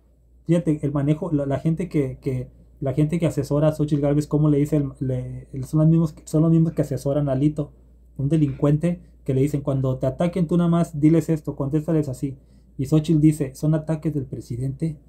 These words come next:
y voy a esperar más ataques de estos". No, señora, no son ataques. Le estamos, ese, ese chico es un ciudadano que le dice, "¿Tú plagiaste? ¿Sí o no?".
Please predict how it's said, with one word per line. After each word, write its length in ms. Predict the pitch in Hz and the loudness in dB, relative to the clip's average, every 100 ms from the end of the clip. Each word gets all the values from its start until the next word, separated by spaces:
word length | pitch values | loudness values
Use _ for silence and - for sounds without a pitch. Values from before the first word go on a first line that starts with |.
| - - | -18 -6
y 80 | |
voy 140 | 123 151 | 0 0
a 20 | |
esperar 340 | 151 135 135 | 0 -2 -2
más 240 | 147 139 147 | -2 -2 -4
ataques 460 | 139 131 131 135 | -4 -6 -4 -6
de 120 | 127 120 | -4 -6
estos". 380 | - 147 147 - | -6 -8 -8 -6
No, 160 | 135 | -4
señora, 480 | 160 151 143 175 147 - _ - | -2 -2 0 -2 -2 -10 _ -12
no 100 | 143 | -8
son 160 | 135 156 | 0 2
ataques. 520 | 151 151 151 143 - - _ - _ | 2 -2 -4 -8 -10 -20 _ -20 _
Le 80 | 131 | -8
estamos, 420 | 127 151 165 160 - | -2 0 0 0 -4
ese, 280 | 139 139 165 | -4 -2 -2
ese 200 | 147 156 | 0 -2
chico 320 | 170 156 170 | -2 -2 -2
es 80 | 156 | 0
un 80 | 156 | 2
ciudadano 480 | 165 143 143 156 | 2 4 4 0
que 100 | 151 | 0
le 80 | 131 | -2
dice, 220 | 131 135 | -2 -4
"¿Tú 220 | 147 156 151 | -4 -2 0
plagiaste? 600 | 165 202 175 - 135 127 - - | -2 -2 -4 -6 -14 -16 -20 -6
¿Sí 180 | 165 170 | 0 2
o 80 | |
no?". 240 | 147 147 | 4 2